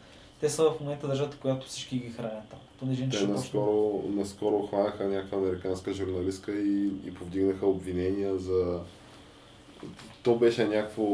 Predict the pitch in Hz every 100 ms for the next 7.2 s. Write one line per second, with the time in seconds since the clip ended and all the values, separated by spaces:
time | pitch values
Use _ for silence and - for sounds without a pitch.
0 | 98 95 90 - - - - - - 101
1 | 104 101 104 - 101 101 98 95 98 92
2 | 98 98 90 90 107 107 104 98 92 95
3 | 98 95 95 95 104 101 95 95 92 78
4 | - 95 95 92 87 90 87 87 92 90
5 | 82 107 104 113 - 113 - 113 98 101
6 | 101 98 98 101 - 101 95 95 87 98
7 | 95